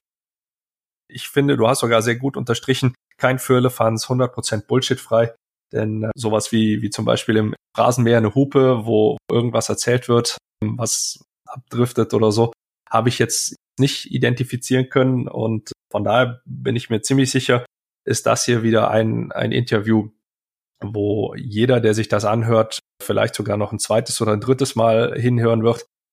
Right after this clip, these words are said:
und sich dann vielleicht dann doch mit einem, mit einem Stift und einem Blatt Papier bewaffnen wird, äh, oder wie auch immer man sich dann die Notizen machen würde, weil da kann ich eine, eine ganze Menge von empfehlen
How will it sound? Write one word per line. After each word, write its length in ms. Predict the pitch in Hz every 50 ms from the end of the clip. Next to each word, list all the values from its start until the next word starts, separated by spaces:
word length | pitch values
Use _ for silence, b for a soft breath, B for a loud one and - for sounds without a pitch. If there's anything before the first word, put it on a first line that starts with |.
| _ _ _
und 180 | - 113 110 110
sich 180 | - 117 -
dann 600 | - 113 113 113 113 117 117 127 - - - - -
vielleicht 360 | - - 117 113 113 110 -
dann 100 | 113 107
doch 180 | 107 - - -
mit 160 | 117 107 -
einem, 280 | 113 107 104 101 - -
mit 140 | - -
einem 80 | 107 107
Stift 320 | - - - 131 127 -
und 100 | 120 -
einem 100 | 110 107
Blatt 180 | 104 107 110 -
Papier 420 | - 101 - - 117 117 123 120
bewaffnen 520 | 117 117 113 107 113 104 - - 110 104 101
wird, 300 | 110 110 110 110 - - _ _ _ _ _ _ _
äh, 80 | - 110
oder 340 | 104 107 110 107 104 101 -
wie 100 | 113 110
auch 140 | 110 107 -
immer 180 | 113 110 107
man 140 | 107 104 104
sich 140 | 104 101 -
dann 180 | - 107 104
die 100 | 104 104
Notizen 400 | 104 104 104 - - 110 - -
machen 220 | 104 98 - - 110
würde, 200 | 107 - 107 101
weil 100 | 104 98
da 80 | 101
kann 220 | - - - 107 107
ich 160 | 107 - -
eine, 200 | 98 95 90 87
eine 200 | - - - -
ganze 340 | - - 104 113 - - 113
Menge 280 | 107 104 110 120 117
von 200 | 110 - 117 110
empfehlen 840 | 104 101 95 - - 120 127 127 131 127 123 120 120 - - - _